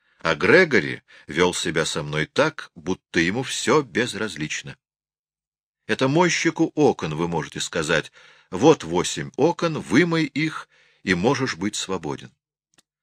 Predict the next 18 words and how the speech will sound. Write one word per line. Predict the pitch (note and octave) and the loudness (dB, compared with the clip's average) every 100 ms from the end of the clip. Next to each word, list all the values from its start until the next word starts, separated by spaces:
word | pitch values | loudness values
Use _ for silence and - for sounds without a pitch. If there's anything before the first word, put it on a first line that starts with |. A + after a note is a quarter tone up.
| - | -12
С | - | -10
частным | - - A2+ B2 - G2+ | -4 0 0 0 -4 -6
сыщиком | - C3+ D3+ - A2+ F2 C#2+ | -4 -4 -2 -4 -6 -8 -6
так | F2 F2+ A2 | -2 -4 -4
нельзя. | A2+ D#2+ E2 D2+ _ _ _ _ _ _ _ - - - | -10 -4 -4 -4 _ _ _ _ _ _ _ -20 -16 -2
Ведь | F#2 A#2 | -2 2
никогда | A2+ C3 B2+ F3 | 4 4 6 4
неизвестно, | F3 D#3+ A#2+ A2 E2 - C#2 - _ _ _ _ _ _ F#2+ | 4 0 2 2 2 -2 -10 -12 _ _ _ _ _ _ -2
на | A#2+ | 0
что | - D3+ A#2 | 4 6 6
придётся | G#2+ G2+ F2+ - - | 2 2 0 0 0
пойти | F2+ E2 E2+ | 0 0 -4
частному | - G2 E2 - D2+ | 0 0 0 -4 -8
сыщику, | D2+ C#3+ D#3+ - - E2 C#2 _ _ _ - | -6 -4 -4 -4 -8 -8 -10 _ _ _ -8
чтобы | - G2 F#2 | -2 2 2
выполнить | F2 C3+ A2+ G#2+ G#2 | 2 2 0 -2 -2
ваше | - G2+ - | 0 0 -2
поручение. | - F2+ - E2+ C2+ A1+ - | -8 -8 -6 -6 -8 -10 -20